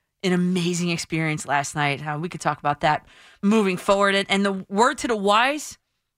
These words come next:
um, I, and I know the Devils game was a little, um, lopsided last night, and I, I'm sure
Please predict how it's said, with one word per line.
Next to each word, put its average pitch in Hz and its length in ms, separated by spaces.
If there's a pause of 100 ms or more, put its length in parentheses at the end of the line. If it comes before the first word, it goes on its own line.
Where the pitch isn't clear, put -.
(120)
um, 196 400
I, 185 140
and 196 120
I 196 60
know 208 160
the 233 80
Devils 208 320
game 208 220
was 175 160
a 175 40
little, 190 280
um, 160 380
lopsided 214 840
last 220 260
night, 240 320 (240)
and 170 100
I, 165 120
I'm 165 160
sure 240 560